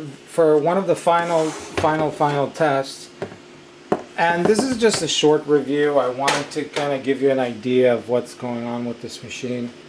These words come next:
If you have any questions, obviously let me know. What I'm gonna do, I'm gonna show you how it shuts down and how fast it boots up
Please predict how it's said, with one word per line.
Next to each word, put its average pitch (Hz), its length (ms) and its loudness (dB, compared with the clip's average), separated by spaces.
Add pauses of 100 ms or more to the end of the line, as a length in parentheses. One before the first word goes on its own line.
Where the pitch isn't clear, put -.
(360)
If - 200 -8
you 143 80 6
have 143 200 2
any 139 140 0
questions, 160 640 0
obviously 135 560 2
let 139 220 4
me 139 100 2
know. 127 480 2 (2000)
What 175 200 4
I'm 196 100 2
gonna 196 160 6
do, 190 380 6
I'm 156 120 2
gonna 156 200 0
show 175 240 2
you 175 220 2
how 156 640 2 (360)
it 135 220 4 (400)
shuts - 400 -2
down 160 480 0 (720)
and 135 140 -2
how 156 220 2
fast 147 720 0 (380)
it 135 160 2
boots 139 260 4
up 120 220 0